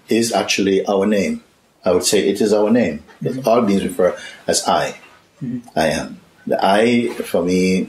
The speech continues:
Speaker 1: symbolizes consciousness.
Speaker 2: Mm.
Speaker 1: You see?
Speaker 2: Mm-hmm.
Speaker 1: I, consciousness, am.
Speaker 2: Mm.
Speaker 1: Am is.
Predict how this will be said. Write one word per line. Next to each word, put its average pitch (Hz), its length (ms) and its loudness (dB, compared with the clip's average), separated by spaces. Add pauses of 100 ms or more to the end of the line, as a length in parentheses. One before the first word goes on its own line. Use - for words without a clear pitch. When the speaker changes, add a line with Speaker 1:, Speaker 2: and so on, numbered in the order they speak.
(100)
Speaker 1:
symbolizes 85 640 0
consciousness. - 680 -6 (580)
Speaker 2:
Mm. 110 420 -4 (440)
Speaker 1:
You - 80 -2
see? 180 300 -2 (240)
Speaker 2:
Mm-hmm. 120 240 -2 (1200)
Speaker 1:
I, 98 280 2
consciousness, - 600 -2
am. 73 300 -4 (340)
Speaker 2:
Mm. 117 220 -6 (1500)
Speaker 1:
Am 87 380 0 (100)
is. - 480 -2